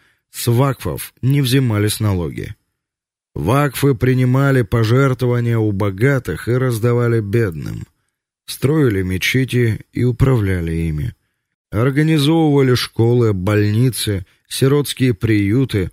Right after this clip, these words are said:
и в целом давали высшим классам возможность, даже купаясь в богатстве, удовлетворить свои религиозные и благотворительные потребности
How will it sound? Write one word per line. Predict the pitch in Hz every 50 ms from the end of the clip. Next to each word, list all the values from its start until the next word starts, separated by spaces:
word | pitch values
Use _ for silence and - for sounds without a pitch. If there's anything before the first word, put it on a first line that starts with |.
| - _ _ _ _ _ -
и | 101 123
в | 117 107
целом | - - - 165 165 160 143 123 113 113
давали | 110 135 147 156 165 160 156 139
высшим | 131 123 123 143 156 131 - - 110 104 98
классам | - - 127 135 139 139 131 - 104 98 95 95
возможность, | 95 101 101 95 101 110 127 143 151 131 101 92 80 58 - - - _ _ _ _ _ _ _ _ _ -
даже | - 104 98 98 - 147 143 135 117 95 90 92 78
купаясь | - - 95 - - 104 87 76 67 65 - -
в | 87 85
богатстве, | 82 87 101 98 95 107 131 131 117 - - - - 78 60 - - _ _ _ _ _ _ _ _ _ _ -
удовлетворить | 117 123 123 127 135 127 131 131 131 107 110 123 127 123 131 123 101 -
свои | - - - 110 110 113 113 110 110 110
религиозные | 113 131 131 131 123 110 107 113 110 113 123 139 127 95 92 87 85 80 71
и | - - 131 131
благотворительные | 107 - 120 127 123 110 113 110 - 104 107 110 117 123 113 - 107 104 101 98 95 92
потребности | - _ - 104 - - 107 104 98 - - 57 - - - - - 53 - 107